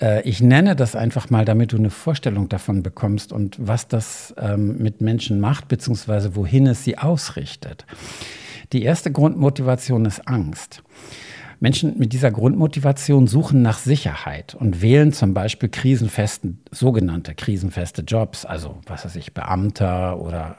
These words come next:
äh, ne, von, also Sachen, von denen sie sich versprechen, oh ja, ähm, da bin, da bin ich sicher. Aber die tun das eben auch nicht aus vollem Herzen, sondern sie tun das, weil sie Angst haben, äh, zum Beispiel ihren Job zu verlieren oder aus Sicherheitsaspekten.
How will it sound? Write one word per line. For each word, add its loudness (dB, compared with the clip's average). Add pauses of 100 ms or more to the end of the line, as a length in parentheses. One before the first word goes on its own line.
äh, -12
ne, 2
von, 0
also -6
Sachen, 2
von -4
denen -2
sie -8
sich -12
versprechen, -4
oh -6
ja, -2 (560)
ähm, 0
da -4
bin, -2
da -2
bin -2
ich -6
sicher. -6 (880)
Aber -2
die -2
tun 6
das 4
eben -2
auch 4
nicht 2
aus -6
vollem 0
Herzen, -2
sondern 0
sie -4
tun 0
das, -2
weil -2
sie -10
Angst 4
haben, 0 (400)
äh, 0 (240)
zum 0
Beispiel -2
ihren 0
Job -2
zu -6
verlieren -2
oder -4 (420)
aus -2
Sicherheitsaspekten. -4